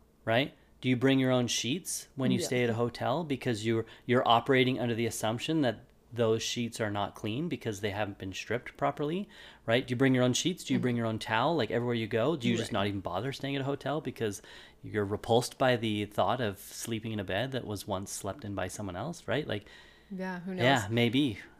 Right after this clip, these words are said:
Speaker 2: I think, I think some people, I think what is happening sometimes is the massa-, massage sheets are getting smelly or musty.
Speaker 1: Okay.
Speaker 2: And I have had that problem
Speaker 1: That's a different
Speaker 2: before.
Speaker 1: problem.
Speaker 2: Yeah,
Speaker 1: Let,
Speaker 2: it's a
Speaker 1: let's
Speaker 2: different
Speaker 1: talk about
Speaker 2: problem.
Speaker 1: that.
Speaker 2: But people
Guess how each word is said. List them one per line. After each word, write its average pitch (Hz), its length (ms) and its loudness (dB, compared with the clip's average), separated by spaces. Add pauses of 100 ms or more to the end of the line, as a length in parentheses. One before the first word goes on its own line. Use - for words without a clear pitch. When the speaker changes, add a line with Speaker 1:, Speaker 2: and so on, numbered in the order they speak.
(120)
Speaker 2:
I 240 80 2
think, 285 400 -2
I 233 100 2
think 285 220 -2
some 269 180 -2
people, 233 480 0
I 226 80 0
think 311 180 -2
what 294 140 0
is 185 140 -4
happening 220 320 -4
sometimes 269 480 -4
is 202 400 -6
the 202 100 -4
massa-, 190 380 -2 (160)
massage 196 400 0
sheets 247 220 -6
are 202 260 -4
getting 180 420 -2 (420)
smelly 180 600 0
or 180 100 -4
musty. - 600 -6 (160)
Speaker 1:
Okay. 120 280 2 (100)
Speaker 2:
And 208 120 2
I 214 140 4
have 190 320 2
had 175 240 -2
that - 160 -2
problem 156 320 0
Speaker 1:
That's 120 60 0
a - 20 -2
different 147 300 2
Speaker 2:
before. - 20 -4
Speaker 1:
problem. 92 360 -4
Speaker 2:
Yeah, - 120 4
Speaker 1:
Let, 110 60 -6
Speaker 2:
it's - 80 -6
a 117 40 6
Speaker 1:
let's 117 60 4
Speaker 2:
different 135 260 8
Speaker 1:
talk - 20 -4
about 311 220 10
Speaker 2:
problem. 95 200 2
Speaker 1:
that. - 80 4
Speaker 2:
But 220 100 2
people 233 320 8